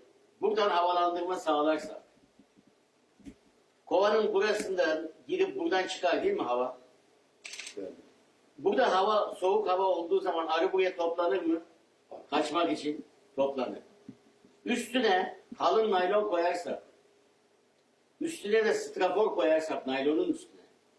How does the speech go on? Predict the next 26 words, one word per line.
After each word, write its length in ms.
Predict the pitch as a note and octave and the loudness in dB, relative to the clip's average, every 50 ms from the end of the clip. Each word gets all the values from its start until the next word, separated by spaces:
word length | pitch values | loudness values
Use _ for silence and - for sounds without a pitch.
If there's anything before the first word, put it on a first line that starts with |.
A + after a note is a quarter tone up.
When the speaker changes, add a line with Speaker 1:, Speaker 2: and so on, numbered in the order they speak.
| _ _ _ _ _ _ _ _ _ _ _ _ _ - | _ _ _ _ _ _ _ _ _ _ _ _ _ -4
Speaker 1:
kapağı 320 | C#3+ D3+ - G3 G3+ G3 | -4 -2 0 2 2 2
da 160 | F#3+ F#3+ F#3 | 2 2 2
koyarsak 640 | F3 F3 E3+ F3 E3+ E3+ - D#3 C#3 - - - - - _ _ _ _ _ - | 2 2 2 2 0 0 -2 -2 -4 -4 -6 -8 -14 -20 _ _ _ _ _ -10
üstü 280 | E3+ D#3+ - - G3+ | -8 -8 -8 -10 -8
sıcak 380 | - - F#3+ G3 A3 G#3+ - - | -6 -2 0 2 2 2 2 0
olur 220 | C#3 B2 A#2+ B2+ | 0 -2 0 2
değil 180 | E3+ A3 G#3+ - | 2 2 2 2
mi? 100 | - - - - - - - - _ _ _ _ _ _ _ _ _ _ _ _ - | -2 -6 -10 -16 -20 -20 -20 -20 _ _ _ _ _ _ _ _ _ _ _ _ -8
Üstü 300 | E3+ - - - B3+ B3 | -8 -6 -6 -6 -6 -6
sıcak 380 | - G3+ G#3 A#3 B3 B3 A3 | -6 -2 0 2 2 4 4
olduğunda, 640 | G3+ F#3 E3+ D3+ D3+ D#3+ C#3+ C#3 C#3+ C3+ - - - | 2 2 0 0 0 0 0 0 0 0 -2 -2 -6
burada 240 | E3+ - A#3 A#3 | -4 -2 0 2
da 100 | A#3 G#3+ | 2 0
soğuk 360 | - - F#3 G3 G#3+ A3 - G3 | 0 2 2 2 2 2 2 2
olduğunda 680 | F#3 F3+ E3 D#3+ D#3+ E3 D#3+ D3+ D#3 - - - - - _ _ _ _ _ _ - | 2 2 0 -2 -2 -2 -2 0 0 -2 -2 -6 -10 -16 _ _ _ _ _ _ -4
o 160 | - F3+ F3+ | -2 -2 0
çalıdaki 540 | - - F#3 F#3 G#3 G#3 G#3 G#3 G3+ G#3 G#3 | 0 0 2 2 2 2 2 2 4 2 2
arı 220 | F3 F3 F#3+ G#3+ | 4 4 2 2
gibi 220 | G#3+ G#3 G#3+ F#3+ G3+ | 2 0 0 2 2
olmaz 440 | G3 F#3+ F#3+ G#3 B3 C4 A3+ - | 2 2 2 0 0 0 0 -2
mı? 160 | D3+ D#3 D#3 E3+ | -4 -4 -6 -6
Bu 80 | F#3 | -2
kaçmaz 460 | - - F#3 - - B3 B3 A#3+ F#3+ | 0 0 -2 -2 -2 -2 -2 0 0
mı 140 | F#3+ D#3+ C3 | 0 -2 -4
bu 100 | C3+ - | -4 -6
köşeye? 380 | - B2 - - - - - | -8 -10 -10 -10 -12 -14 -16